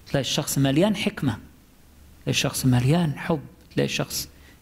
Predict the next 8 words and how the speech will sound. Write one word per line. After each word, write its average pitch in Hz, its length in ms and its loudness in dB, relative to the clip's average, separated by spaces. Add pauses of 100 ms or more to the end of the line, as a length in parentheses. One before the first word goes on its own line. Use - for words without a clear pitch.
يقدم 135 400 2
المشورة 127 480 2
الصالحة، 139 520 -4 (1040)
تلاقيه 143 260 4
ماشي 143 340 0
في، - 300 -10
دايمًا 139 320 2
مستقيم. 123 880 2